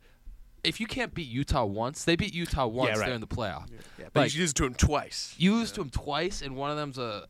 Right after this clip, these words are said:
Speaker 1: a blow that you absolutely had to have. And this, to be fair, the same thing could be said for Ohio State.
Speaker 2: Hmm.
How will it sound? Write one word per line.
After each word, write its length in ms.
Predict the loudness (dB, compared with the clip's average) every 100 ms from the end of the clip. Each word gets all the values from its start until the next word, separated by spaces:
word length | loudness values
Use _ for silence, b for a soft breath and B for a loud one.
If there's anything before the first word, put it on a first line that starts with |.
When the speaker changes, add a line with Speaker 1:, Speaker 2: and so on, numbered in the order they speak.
| -6
Speaker 1:
a 60 | -6
blow 500 | -4 -2 0 0 -2
that 100 | -6
you 120 | -4
absolutely 480 | -4 -4 -6 -6 -4
had 240 | -2 -2
to 60 | -2
have. 180 | -2 -2
And 80 | -2
this, 200 | -4 -6
to 120 | -8
be 60 | -4
fair, 220 | 0 0
the 80 | 0
same 200 | -2 -4
thing 140 | -6
could 100 | -6
be 60 | -4
said 240 | -4 -4
for 100 | -6
Ohio 220 | -6 -6
State. 340 | -4 -2 -2 -4 B
Speaker 2:
Hmm. 160 | -8